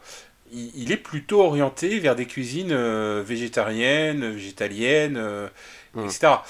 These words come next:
Speaker 1: Donc c'est là où j'étais pas trop, euh, convaincu que
Speaker 2: Alors
Speaker 1: ce restaurant ne soit pas choisi. Euh, et après, là où je peux être d'accord,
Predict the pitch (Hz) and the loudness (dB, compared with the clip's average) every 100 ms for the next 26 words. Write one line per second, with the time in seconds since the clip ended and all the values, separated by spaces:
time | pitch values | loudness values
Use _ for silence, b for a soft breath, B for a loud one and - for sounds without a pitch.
0 | B B B - 170 - 233 339 254 180 | B B B -6 -4 0 4 6 4 0
1 | - - 262 240 - 220 226 202 170 156 | -4 6 6 6 0 2 6 8 10 10
2 | 151 147 143 120 - _ _ _ - _ | 10 8 6 2 -8 _ _ _ -20 _
3 | _ _ _ _ _ - - _ - 151 | _ _ _ _ _ -20 -20 _ -6 2
4 | 156 156 240 220 - 123 113 110 147 143 | 4 4 0 -6 -4 0 2 4 6 6
5 | 160 160 156 143 147 - 151 143 175 208 | 6 6 4 6 6 6 4 4 -2 -8
6 | B B B B - 107 117 120 135 135 | B B B B -2 6 8 8 8 6
7 | - 202 220 180 135 165 170 - 165 151 | 6 4 6 6 6 2 2 -2 -2 -2
8 | - 143 147 160 156 - 175 175 160 - | -6 -4 4 4 2 -2 2 2 2 -6